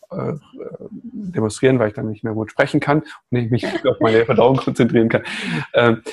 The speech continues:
also die Zähne werden natürlich auch da gereinigt. Diese mechanische Reinigung, die wir immer mit der Zahnbürste versuchen oder auch nicht, äh, die,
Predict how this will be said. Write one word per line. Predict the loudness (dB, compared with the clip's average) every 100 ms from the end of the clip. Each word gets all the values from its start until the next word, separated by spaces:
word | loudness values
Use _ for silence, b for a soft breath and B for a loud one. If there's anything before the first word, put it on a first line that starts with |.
| B -20 _
also | 2 4 4
die | 2 2
Zähne | 4 4 6
werden | 4
natürlich | 4 0 -2
auch | 0
da | 2
gereinigt. | 2 4 2 0
Diese | -2 -2
mechanische | -2 0 0 0 0
Reinigung, | 2 2 2 0 -2
die | 0
wir | 0
immer | 0 -2
mit | -4
der | -4
Zahnbürste | -2 -4 -4 -6 -10
versuchen | -8 -4 -2 -2 -4
oder | -4
auch | -6 -4
nicht, | -8 _ _ _ _
äh, | -4 0 -2 -4
die, | -4 0